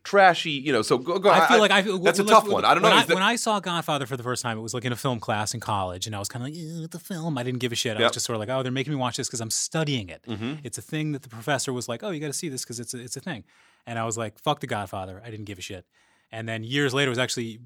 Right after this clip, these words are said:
Speaker 2: when I, when I found out that your wife Maggie was a huge Godfather
Speaker 1: Loves
Speaker 2: fan.
Speaker 1: it, my
Speaker 2: She was
Speaker 1: wife,
Speaker 2: going
Speaker 1: yeah.
Speaker 2: off on it one night, and I was like, "Oh, I should watch this shit again."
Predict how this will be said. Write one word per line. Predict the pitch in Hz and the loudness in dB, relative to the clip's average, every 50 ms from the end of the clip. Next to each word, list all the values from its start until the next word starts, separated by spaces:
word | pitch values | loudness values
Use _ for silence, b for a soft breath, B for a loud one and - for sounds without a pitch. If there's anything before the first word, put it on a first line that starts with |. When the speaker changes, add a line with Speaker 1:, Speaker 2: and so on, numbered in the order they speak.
| 123 147 | -14 -10
Speaker 2:
when | 131 127 123 117 | -6 -4 -2 -2
I, | 117 | -2
when | 110 123 127 117 117 | -4 -6 -6 -6 -4
I | 117 | -6
found | 107 - - 143 127 | -6 -6 -4 -2 -2
out | 123 107 - | -2 -4 -6
that | 107 107 | -10 -12
your | 113 120 | -8 -6
wife | 123 120 - | -6 -6 -4
Maggie | 123 127 151 175 180 156 127 117 107 | -2 0 2 2 2 0 -2 -4 -6
was | 104 107 104 - | -6 -8 -10 -10
a | 101 | -10
huge | - - 120 107 - | -12 -12 -12 -12 -10
Godfather | - 107 101 98 - - 98 101 | -10 -10 -10 -8 -8 -2 4 8
Speaker 1:
Loves | 117 123 110 | 8 8 8
Speaker 2:
fan. | 110 - 104 | 4 -2 -2
Speaker 1:
it, | 90 | 0
my | 87 | 2
Speaker 2:
She | - 208 | 4 6
was | 196 | 6
Speaker 1:
wife, | - - | 6 4
Speaker 2:
going | 165 151 143 | 4 4 6
Speaker 1:
yeah. | - | 6
Speaker 2:
off | 156 165 156 160 | 6 4 4 4
on | 151 131 123 | 2 0 0
it | |
one | 117 117 117 | -2 -4 -4
night, | 113 110 107 | -4 -4 -6
and | 107 113 | -8 -8
I | |
was | 110 113 | -10 -10
like, | 131 | -8
"Oh, | 208 226 | -8 -6
I | 190 160 156 | -6 -6 -6
should | 143 - 151 143 | -8 -10 -10 -10
watch | 147 156 151 - - | -8 -8 -8 -6 -6
this | 143 - | -6 -6
shit | - 139 | -6 -6
again." | 147 180 165 143 | -6 -6 -8 -8